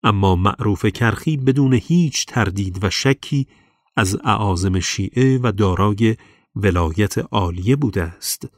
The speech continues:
کیست که در معروف کرخی شک کند؟ همه علما او را به عظمت و جلالت یاد کردند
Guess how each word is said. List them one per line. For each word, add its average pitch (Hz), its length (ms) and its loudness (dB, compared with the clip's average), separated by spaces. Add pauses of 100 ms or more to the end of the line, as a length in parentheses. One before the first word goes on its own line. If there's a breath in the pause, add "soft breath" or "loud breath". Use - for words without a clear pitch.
(720)
کیست 160 540 0
که 123 180 4
در 104 200 2
معروف 101 680 -2
کرخی 98 680 -4
شک - 360 -4
کند؟ - 440 -10 (960)
همه 98 340 0
علما 110 420 4
او 131 220 0
را 127 140 2
به 135 220 4 (360 soft breath)
عظمت 98 540 0
و 113 120 2
جلالت 92 720 0
یاد 123 240 2
کردند 90 680 -2